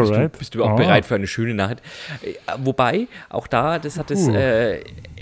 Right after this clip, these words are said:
Speaker 2: die, die Nachricht hat was von gescheiterte Weltidee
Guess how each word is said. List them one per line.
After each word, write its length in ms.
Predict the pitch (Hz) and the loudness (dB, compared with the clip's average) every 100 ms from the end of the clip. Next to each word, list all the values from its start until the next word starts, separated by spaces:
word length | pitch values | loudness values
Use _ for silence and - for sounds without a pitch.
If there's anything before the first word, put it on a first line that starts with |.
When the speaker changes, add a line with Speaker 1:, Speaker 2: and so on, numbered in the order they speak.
| - - - - - | -20 -20 -20 -20 -10
Speaker 2:
die, 280 | 127 113 - - | -8 -8 -10 -8
die 60 | |
Nachricht 680 | 123 110 104 175 190 - - | -4 -2 -2 -4 -6 -8 -8
hat 220 | 160 - | -8 -4
was 240 | 170 175 - | -4 -4 -6
von 500 | - 156 156 156 147 - _ _ _ _ _ _ _ _ _ _ _ _ _ | -2 0 0 -6 -10 -20 _ _ _ _ _ _ _ _ _ _ _ _ _
gescheiterte 880 | 143 - - 120 113 - - 135 110 | -6 -6 2 4 4 2 0 -2 -2
Weltidee 1040 | 117 143 180 - 185 - 185 202 226 | 0 0 -2 -6 -8 -6 -6 -4 -6